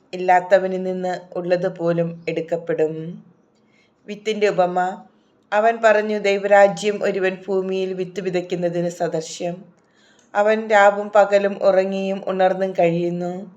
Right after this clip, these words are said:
അവൻ അറിയാതെ തന്നെ വിത്തുകൾ പൊട്ടിമുളച്ചു വളരുന്നു. ആദ്യം ഇല, പിന്നെ കതിർ,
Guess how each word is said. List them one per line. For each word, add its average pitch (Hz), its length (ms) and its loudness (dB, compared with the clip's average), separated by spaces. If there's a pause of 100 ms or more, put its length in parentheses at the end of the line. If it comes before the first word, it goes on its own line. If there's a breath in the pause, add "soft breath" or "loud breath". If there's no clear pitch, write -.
(800 soft breath)
അവൻ 220 240 2
അറിയാതെ 214 600 4
തന്നെ 202 180 -2
വിത്തുകൾ 190 460 0
പൊട്ടിമുളച്ചു 180 680 -2
വളരുന്നു. 170 560 -2 (540 soft breath)
ആദ്യം 180 440 0
ഇല, 170 180 0 (540 loud breath)
പിന്നെ 180 360 -8
കതിർ, 170 440 0